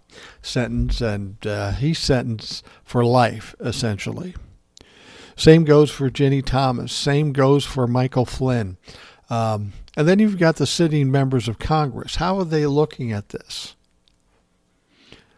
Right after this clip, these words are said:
It's funny, when you see them now, they're all hyped up because they've got the Republican control in the House, even though it's minimal. They're still standing tall and talking shit and trying to be tough.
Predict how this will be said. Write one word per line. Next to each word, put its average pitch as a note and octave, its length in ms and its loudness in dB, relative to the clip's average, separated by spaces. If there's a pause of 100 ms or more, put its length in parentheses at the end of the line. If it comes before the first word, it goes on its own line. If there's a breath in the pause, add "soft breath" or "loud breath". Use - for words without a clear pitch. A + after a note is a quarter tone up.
(880 soft breath)
It's C3+ 200 4
funny, F#3 360 4
when C3 200 4
you B2+ 140 2
see A3+ 360 2
them A2+ 320 2
now, A2 380 0
they're C3+ 200 4
all C#3+ 140 6
hyped C3+ 400 2
up B2+ 240 4
because B2 380 0
they've A#2 180 0
got B2+ 220 2
the A2+ 280 0 (460 loud breath)
Republican C3 680 4
control B2+ 520 6
in A#2 100 4
the G#2+ 80 2
House, A#2+ 360 4
even A#2+ 280 4
though A#2+ 200 6
it's - 160 -4
minimal. B2 460 0 (540 loud breath)
They're B2+ 140 4
still E3+ 540 4 (120)
standing D3 560 4
tall C#3 440 6
and A#2 160 0
talking C3+ 460 4
shit C#3+ 380 2
and A#2+ 120 -2
trying B2+ 320 4
to A#2+ 60 2
be A#2 160 2
tough. - 560 0